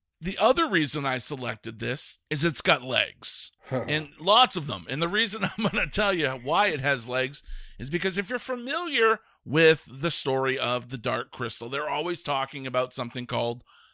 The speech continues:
Speaker 1: the Great Conjunction. Well, it's twenty twenty, ladies and gentlemen. We're upon the Great Conjunction. Matter of fact, on December twenty-first, the planets will align yet again. Jupiter and Saturn will appear closer to each other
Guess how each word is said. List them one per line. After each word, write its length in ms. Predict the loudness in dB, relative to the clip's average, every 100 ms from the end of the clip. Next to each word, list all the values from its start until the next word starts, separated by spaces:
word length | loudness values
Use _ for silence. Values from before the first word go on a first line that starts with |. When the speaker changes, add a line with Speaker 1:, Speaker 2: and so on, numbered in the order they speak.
| _
Speaker 1:
the 140 | -10 -6
Great 420 | 2 2 2 -4
Conjunction. 880 | -6 -2 4 4 4 -2 -4 -8 -20 _ _ _ _ _
Well, 280 | 4 4 4 -6 -8
it's 200 | -8 -4
twenty 280 | 0 2 0
twenty, 360 | -2 -2 -2
ladies 300 | -2 -4 -4
and 100 | -6
gentlemen. 360 | -4 -4 -2 -4 _ -20 -20 -2
We're 160 | 2 2
upon 460 | 2 0 2 2
the 80 | 0
Great 320 | -2 -4 -2
Conjunction. 580 | -4 -2 -2 -4 -8 -6
Matter 220 | -2 -2
of 60 | 0
fact, 320 | 0 0 0
on 140 | -4 -2
December 500 | -4 -2 -2 0 -4
twenty-first, 800 | -2 -2 -2 0 2 2 -2 -14 _ -20 _
the 60 | -14
planets 500 | -2 2 2 0 0
will 200 | 2 2
align 420 | 4 4 4 2
yet 180 | 0 0
again. 500 | 0 2 2 0 -4 _ -20 _
Jupiter 380 | -4 -2 2 2
and 140 | 0 -2
Saturn 480 | 4 6 6 2
will 120 | 2 -2
appear 340 | -2 0 0
closer 480 | 2 4 4 4 -2
to 120 | -2
each 180 | -2 0
other 300 | 2 2